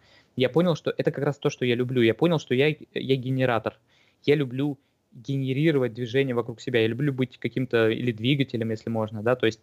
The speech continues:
идеи, которые у меня возникают, я хочу их двигать, я хочу, э, улучшать, э,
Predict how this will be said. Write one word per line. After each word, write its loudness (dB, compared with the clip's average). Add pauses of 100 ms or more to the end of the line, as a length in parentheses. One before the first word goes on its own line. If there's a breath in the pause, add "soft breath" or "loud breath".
идеи, 2
которые -2
у -2
меня 0
возникают, 0
я 2
хочу -4
их 0
двигать, -4
я -2
хочу, -2
э, 4
улучшать, -2
э, -6